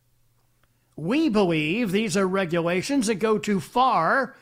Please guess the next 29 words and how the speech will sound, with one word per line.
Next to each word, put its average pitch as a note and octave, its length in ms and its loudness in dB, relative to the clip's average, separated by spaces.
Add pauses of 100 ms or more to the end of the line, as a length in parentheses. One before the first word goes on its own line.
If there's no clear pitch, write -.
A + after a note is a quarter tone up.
(280)
and E3+ 140 -4
ought A3 120 0
to A3+ 80 -2
be B3+ 160 -2
changed," B3+ 720 -2 (240)
said F#3+ 340 -2
Camilla F#3 440 0
Rathke, F3+ 880 -2 (300)
head G3+ 180 -2
of F3 120 -2
the F3+ 160 -2
Danish A#3+ 600 0
Medical A#3 480 0
Association, G#3 1040 -2 (760)
adding G#3+ 320 2
that F3+ 160 -2
such - 360 -2
power D#3+ 520 -2 (240)
in F#3 160 -2
the F3 100 -2
hands G3+ 300 -2
of E3+ 100 0
authorities E3 760 0 (240)
could F3+ 220 0
feel C4 300 -2
as F#3 140 -2
though A3 220 -2
it G#3 100 -6
was F3+ 200 -2